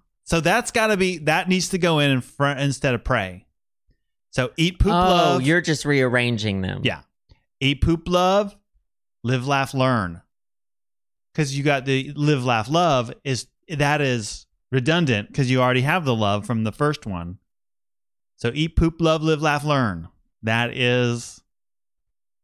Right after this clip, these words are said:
Speaker 2: Our saying?
Speaker 1: That is, that's what I, that's in my heart, what's going through my heart when I'm doing
Speaker 2: Oh.
Speaker 1: the podcast.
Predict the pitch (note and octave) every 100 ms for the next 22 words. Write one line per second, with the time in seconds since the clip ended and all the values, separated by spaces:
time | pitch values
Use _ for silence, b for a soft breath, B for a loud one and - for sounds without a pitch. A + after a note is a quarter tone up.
0 | _ _ _ _ _ _ _ _ _ _
1 | _ _ _ _ - B2 A2+ - B2 A2+
2 | A#2+ E3 D#3 D#3 F3 D#3 D3 D#3 D#3 D#3
3 | D#3+ C#3 C3+ A#2+ B2 C3 B2+ - D#3 -
4 | E3 D3+ A#2+ B2 B2+ B2+ B2 B2 - C#3
5 | B2+ A#2 A#2 G#2+ G2+ G#2 G2 - A2 A2
6 | G2 G2 D#3 C#3+ A#2+ F2+ F2 F2+ G2+ -